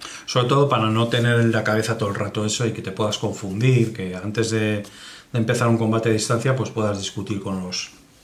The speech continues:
con los jugadores, y eso no es muy práctico, la verdad. No es muy interesante. Pues, Gypsy Danger.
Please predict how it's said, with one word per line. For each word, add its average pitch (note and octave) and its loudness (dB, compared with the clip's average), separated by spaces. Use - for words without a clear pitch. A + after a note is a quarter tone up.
con A2 -2
los G2+ -4
jugadores, G#2 0
y - -6
eso - -6
no G2+ -4
es F#2+ -8
muy F#2 -12
práctico, - -14
la - -14
verdad. - -10
No G2+ -8
es F#2 -8
muy F#2+ -10
interesante. - -14
Pues, - -6
Gypsy D#3 -2
Danger. - -6